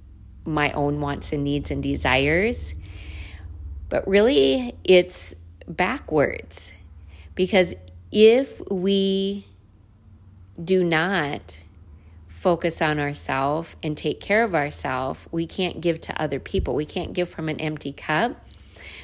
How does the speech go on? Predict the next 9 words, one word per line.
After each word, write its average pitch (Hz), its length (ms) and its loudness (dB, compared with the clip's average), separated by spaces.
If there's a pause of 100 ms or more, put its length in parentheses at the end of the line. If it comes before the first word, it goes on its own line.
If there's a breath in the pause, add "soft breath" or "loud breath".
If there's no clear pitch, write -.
But 190 140 -2
the - 180 0
other 240 280 2
thing 170 340 0
is, 147 680 0 (540 soft breath)
we 190 240 2
don't 202 320 2
take - 340 0
ownership 196 960 0